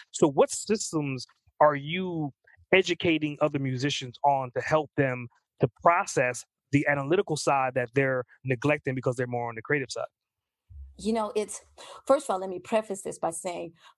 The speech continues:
Speaker 2: um, I am the artist. And so for me to take myself out of myself and talk
Speaker 1: Mm.
Speaker 2: business,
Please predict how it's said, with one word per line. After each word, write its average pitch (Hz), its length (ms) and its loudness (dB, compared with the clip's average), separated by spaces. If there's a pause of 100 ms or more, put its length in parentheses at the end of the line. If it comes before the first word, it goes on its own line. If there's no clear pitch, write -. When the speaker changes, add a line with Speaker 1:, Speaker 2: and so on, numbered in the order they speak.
(120)
Speaker 2:
um, 165 440 -4 (840)
I 220 380 2
am 185 340 -4
the 170 200 -8
artist. 160 580 -4 (400)
And 170 180 -6
so 185 320 -2
for 175 180 -6
me 214 200 -4
to 190 100 -6
take 202 440 -8
myself 170 640 -4 (240)
out 170 220 -2
of 190 120 -10
myself 170 640 -6
and 165 140 -8
talk - 280 -4
Speaker 1:
Mm. 156 120 -20
Speaker 2:
business, 208 680 -6